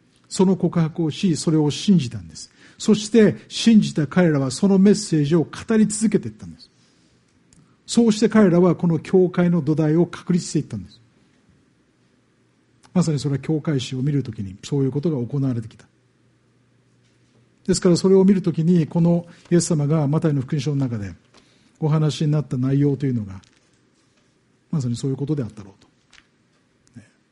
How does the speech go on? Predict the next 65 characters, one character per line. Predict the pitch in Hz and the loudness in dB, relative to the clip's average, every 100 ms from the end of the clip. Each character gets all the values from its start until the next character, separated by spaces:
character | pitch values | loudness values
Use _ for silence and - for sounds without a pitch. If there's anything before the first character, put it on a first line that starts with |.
| - | -6
土 | 156 | 0
台 | 156 170 | 4 4
は、 | 165 180 131 107 - _ _ _ _ | 4 2 0 -4 -14 _ _ _ _
そ | - 147 | -10 -8
の | |
礎 | 127 143 151 | -6 -6 -6
石 | 156 | 0
は | 185 | 2
イ | 143 | 2
エ | |
ス・ | 135 | 0
キ | - | -4
リ | 120 | -6
ス | - | -8
ト | |
で | 120 113 | -14 -16
す。 | _ _ _ _ _ _ _ _ _ _ | _ _ _ _ _ _ _ _ _ _
そ | - 151 | -8 -4
の | |
上 | 131 127 | -2 -2
に | 127 | -4
し | - _ | -6 _
っ | |
か | - | -4
り | 156 | -4
と | - 143 | -2 -6
こ | 143 | -4
の | 131 | -6
人 | 120 - 214 | -6 -6 -6
た | 139 | -8
ち | - | -12
が、 | - _ _ _ _ _ _ _ _ _ _ _ _ _ | -20 _ _ _ _ _ _ _ _ _ _ _ _ _
こ | - | -2
の | 170 | 0
告 | - 156 - | 0 -6 -4
白 | 160 - 175 | -4 -2 -4
を | 160 | -4
し | - | -4
た | 175 | -8
彼 | - 170 123 | -4 -6 -6
ら | |
が、 | 107 - _ - | -10 -14 _ 0
こ | 190 | 4
の | |
よ | 185 | 4
う | 170 | 4
に | 156 | 4
イ | |
エ | 175 | 2
ス | - | 2
を | 147 | -2
信 | 127 - 208 | -2 4 4
じ | 147 | 4
た | 143 | -2
者 | 120 110 | -4 -8
た | 107 | -12
ち | - | -16
が、 | 104 - _ _ _ | -18 -20 _ _ _
そ | - 156 | -8 -4
の | 131 | -4
基 | 123 | -6
礎 | - 131 | -8 -8
を | |
築 | 117 131 120 | -8 -10 -10
き、 | - | -12